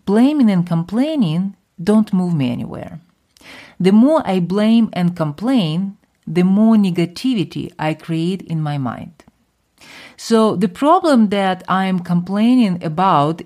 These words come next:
is still there. And on the top of it,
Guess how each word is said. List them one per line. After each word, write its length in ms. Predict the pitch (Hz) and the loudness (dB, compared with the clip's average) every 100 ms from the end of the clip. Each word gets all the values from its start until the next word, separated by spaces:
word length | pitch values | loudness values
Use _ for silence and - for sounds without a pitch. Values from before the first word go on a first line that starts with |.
| - | -4
is 200 | 185 175 | -2 -4
still 540 | - - 226 233 220 - | -4 0 2 2 -2 -4
there. 640 | 156 185 147 120 - - _ _ _ _ _ | -6 0 0 -2 -8 -18 _ _ _ _ _
And 360 | 175 180 185 185 - | 0 2 0 -2 -2
on 240 | 185 185 | 0 2
the 100 | 170 | 0
top 380 | 165 226 277 285 | -2 -2 0 0
of 160 | 165 | -2
it, 260 | 143 143 208 | -2 -2 -4